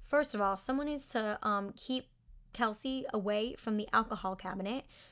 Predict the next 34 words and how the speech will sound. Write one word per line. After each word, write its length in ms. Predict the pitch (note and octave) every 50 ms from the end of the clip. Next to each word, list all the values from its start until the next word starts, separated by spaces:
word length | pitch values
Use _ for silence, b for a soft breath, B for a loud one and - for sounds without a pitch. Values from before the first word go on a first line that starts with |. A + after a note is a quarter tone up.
| B B
She 420 | B - - - B3+ B3+ B3 A#3+
does 340 | A3+ G3+ F#3+ A3+ - - F#3+
not 200 | C4 A#3 G#3+ G#3
know 120 | G3+ G3 F#3+
how 180 | - - F#3+
to 80 | F#3+ F3+
<laughs> 160 | - - -
control 360 | - - - - - G3+ F#3
herself 640 | F#3 A3 G#3 - - - - G3 G#3+ A#3+ - - -
when 220 | - - G#3 G3 G3
she 280 | F#3+ - G#3 G3 G3
is 120 | F3 G#3+ -
intoxicated. 920 | - G#3+ G3+ G3+ F#3+ F#3 - - - - - - - F#3+ G3+ A#3 B3+ B3+ B B B B B B B B B -
Um, 240 | G#3+ G#3+ G#3+ G#3+ -
and 180 | A3 A3+ A3
she 180 | - - B3+ B3
doesn't 280 | G3+ A#3 A#3 A#3+ C4
know 100 | C4+ -
how 140 | - - C4+
to 80 | C4+ C4 - - -
apparently 640 | - - G#3+ - - C#4 D4 G4 C5+ A4+ B3 A3+ G3+
control 320 | - - G3 - G#3+ G#3
the 100 | G3 G3+
amount 220 | G3+ G3 F#3 F#3+ A3+
that 80 | G#3
she's 260 | - - G#3 G3 F#3+
drinking 480 | F#3+ - B3+ C#4+ B4+ - - G#3 F#3+ G3
because 800 | G3+ G#3 G3 G#3+ G3+ G3+ G3+ G3+ G3+ G3 G3 F#3+ - - - - - -
honey 240 | - G4+ G#4 F4+
needs 240 | C#4 A#3+ A3 F#3 -
some 140 | - G#3 G#3+
help. 460 | B3 D#4 G4 G4+ D4 G#3 - - - - - - -
She 280 | - - - C#4 -
is 280 | - B3+ A#3 A3 G#3+